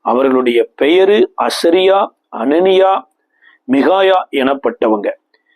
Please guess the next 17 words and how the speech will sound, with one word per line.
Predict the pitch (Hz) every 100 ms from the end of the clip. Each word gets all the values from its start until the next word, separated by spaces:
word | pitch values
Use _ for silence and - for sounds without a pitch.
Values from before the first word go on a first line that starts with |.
| _ _
ஆனா | - 139 190
பாபிலோன்ல | 139 147 190 220 202 190 175
வேலையின் | 131 160 262 247 220 202
நிமித்தமாக | 185 175 - 156 139 131 131 190
பாபிலோனியர் | - 131 196 240 269 262 247 240
இந்த | 233 208
பேரை | - 190 185
மாத்தினாங்க. | 165 156 143 120 107 - _ _ _ _ - - -
பேரை | 123 151 226 254
வேணா | 254 262 233
மாத்த | 233 233
முடிஞ்சதே | 208 190 175 170 165
தவிர | 160 127 120 113 -
அவர்களுடைய | - 117 120 117 110 113
இருதயத்தை | 175 214 214 190 -
மாத்த | 123 117 - 117
முடியல. | 107 107 98